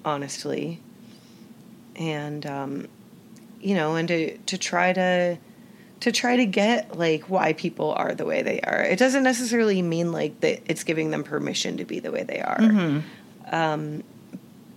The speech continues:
Speaker 1: but, like, to remove all of these, um,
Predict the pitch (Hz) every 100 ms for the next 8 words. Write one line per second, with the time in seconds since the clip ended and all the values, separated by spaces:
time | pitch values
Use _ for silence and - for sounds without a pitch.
0 | - - - 165 160 160 165 160 160 -
1 | - - - - 208 220 208 165 160 208
2 | 202 170 165 170 170 165 170 165 160 160
3 | 160 - - - - 156 156 - - 165